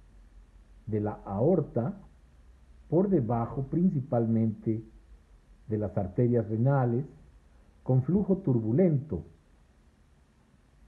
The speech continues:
que se agota o termina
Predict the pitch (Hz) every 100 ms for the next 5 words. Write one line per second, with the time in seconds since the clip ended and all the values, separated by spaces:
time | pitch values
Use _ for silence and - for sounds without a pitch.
0 | - - - - - - 147 143 139 123
1 | 175 202 147 151 - 104 113 110 151 190
2 | 120 113